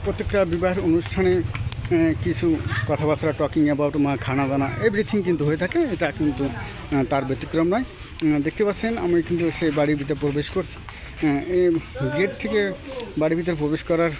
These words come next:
মুখেই কিন্তু কিছু লোকজন এখানে উপস্থিত বা সমবেত হয়েছেন। আহ, আমি এখন কিন্তু যেখানে প্যান্ডেল স্থান, সেখানেই কিন্তু উঠছি। আপনারা দেখতে থাকুন। এই সিঁড়ি বেয়ে বেয়ে কিন্তু, কিন্তু আমি উপর দিকে যে দোতলা রয়েছে, সেইখানে কিন্তু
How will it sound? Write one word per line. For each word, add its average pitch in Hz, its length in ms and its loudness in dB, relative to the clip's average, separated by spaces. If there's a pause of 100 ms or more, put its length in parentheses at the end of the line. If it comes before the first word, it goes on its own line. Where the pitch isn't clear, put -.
(160)
মুখেই 196 300 0
কিন্তু 311 260 0
কিছু 143 220 -4
লোকজন 143 400 0
এখানে 135 300 -2
উপস্থিত 151 400 -2
বা 156 160 2
সমবেত 127 340 0
হয়েছেন। 139 320 0
আহ, - 920 -2
আমি 180 160 4
এখন 185 280 0
কিন্তু 185 260 0
যেখানে 175 280 2
প্যান্ডেল 165 480 2
স্থান, 277 320 0
সেখানেই 160 340 2
কিন্তু 147 300 2
উঠছি। 247 300 0
আপনারা 147 420 0 (1300)
দেখতে 165 260 2
থাকুন। 220 280 0 (220)
এই 160 200 2
সিঁড়ি 233 260 -2
বেয়ে 202 160 2
বেয়ে 180 140 2
কিন্তু, 170 260 0
কিন্তু 147 200 2
আমি 143 140 0
উপর 151 340 -2
দিকে 139 260 -2 (380)
যে 135 180 0
দোতলা 135 400 2
রয়েছে, 220 320 4
সেইখানে 156 440 0
কিন্তু 131 340 -2